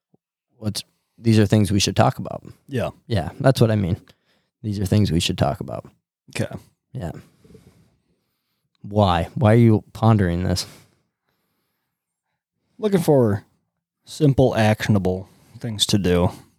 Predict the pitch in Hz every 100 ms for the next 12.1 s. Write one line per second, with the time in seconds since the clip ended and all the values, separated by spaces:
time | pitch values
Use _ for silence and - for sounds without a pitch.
0 | - 113 101 92 - _ _ _ _ _
1 | _ _ _ _ _ _ _ _ 113 87
2 | - - _ _ 117 98 98 - _ _
3 | - - 123 107 98 92 92 71 87 -
4 | _ _ _ 165 95 208 - _ _ _
5 | _ _ _ _ _ - 311 277 226 -
6 | 220 214 208 _ _ _ _ _ _ _
7 | _ _ _ _ _ _ _ _ _ _
8 | _ _ _ - 202 156 156 127 147 143
9 | 147 143 135 127 104 _ _ _ _ _
10 | _ _ _ _ 143 143 127 117 120 117
11 | 113 120 113 _ _ - 127 - 117 110
12 | 110